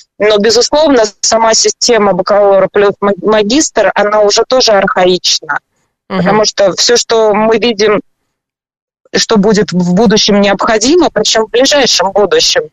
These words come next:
Speaker 1: пять-десять лет уже, это все-таки возможность набирать предметы на основе какого-то списка, необходимого для конкретной профессии, но из ра-, из разных вузов, например,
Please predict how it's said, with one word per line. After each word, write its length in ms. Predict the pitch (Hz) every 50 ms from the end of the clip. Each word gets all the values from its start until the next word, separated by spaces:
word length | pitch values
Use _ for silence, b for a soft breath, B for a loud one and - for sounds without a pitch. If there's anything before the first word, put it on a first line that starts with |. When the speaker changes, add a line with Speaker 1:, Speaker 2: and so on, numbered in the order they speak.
| _ _ _
Speaker 1:
пять-десять 540 | - 233 233 226 - 427 440 - - 453 - -
лет 240 | 508 - - - -
уже, 300 | 165 - - 165 160 - - B B B B B B B -
это 300 | - 208 - - 226 214
все-таки 840 | - - - - 226 233 202 - 208 220 - - 202 208 196 190 180
возможность 680 | 202 208 202 214 226 233 240 233 - 208 196 196 - -
набирать 560 | 220 208 196 185 233 226 226 214 202 - - _
предметы 800 | - 202 202 185 180 202 214 233 262 277 - _ - 175 165 160 160 - _ _ _ b b b _ _ _ _ _ -
на 260 | 240 220 214 208 214
основе 360 | 208 - 226 208 190 180 180
какого-то 680 | - 196 185 - - 175 170 - - - 180 170 151 - - _
списка, 560 | - - - - - 208 190 - - - - 170
необходимого 840 | 180 180 185 - - 220 208 190 180 202 190 185 175 175 170 170 165
для 140 | 170 170 165
конкретной 560 | - 185 190 - 185 185 175 - - 175 180 -
профессии, 600 | - 214 226 - - 381 381 - - 220 185 175
но 420 | 185 202 220 220 208 185 156 - - _ _
из 180 | - 226 202
ра-, 260 | 214 247 262 269 247 226
из 120 | 226 208
разных 480 | 240 247 285 320 - - 285 269 - -
вузов, 460 | 175 180 190 196 196 190 - 175 170 - _
например, 680 | 185 170 151 - - 180 165 165 165 160 156 156 156